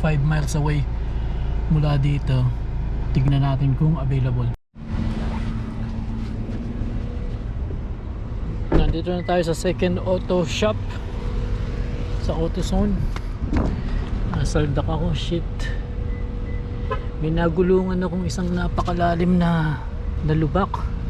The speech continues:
Tignan natin kung na-damage yung gulong. So, ito. Ay! So, so far, hindi naman nadali.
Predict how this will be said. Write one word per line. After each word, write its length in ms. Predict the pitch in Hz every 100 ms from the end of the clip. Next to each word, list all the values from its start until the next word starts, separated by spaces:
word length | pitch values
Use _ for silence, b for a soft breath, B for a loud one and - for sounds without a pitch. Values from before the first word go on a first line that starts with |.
| - - - - -
Tignan 200 | 151 147
natin 280 | 143 143 165
kung 160 | 156 143
na-damage 760 | 139 139 131 127 131 139 127 147
yung 120 | 131
gulong. 240 | 135 143 - - - - - - - - - - - - - - - - - - -
So, 40 | -
ito. 400 | 127 - - 156 151 - - - - - - - - - - - - - - - - - - - - - -
Ay! 720 | - 165 170 170 170 165 156 - - - - - -
So, 400 | - - 151 143
so 240 | - 160 147
far, 480 | - 165 147 131 - - - - - - - - - - - - - - - -
hindi 120 | 135
naman 320 | 131 139 135
nadali. 480 | 139 131 135 131 135